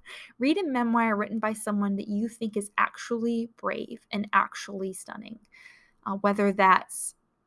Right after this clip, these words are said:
Mother Teresa or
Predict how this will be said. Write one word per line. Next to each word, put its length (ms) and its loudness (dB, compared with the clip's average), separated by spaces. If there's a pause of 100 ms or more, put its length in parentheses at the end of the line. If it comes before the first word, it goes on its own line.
(220)
Mother 300 2
Teresa 1040 6 (360)
or 600 2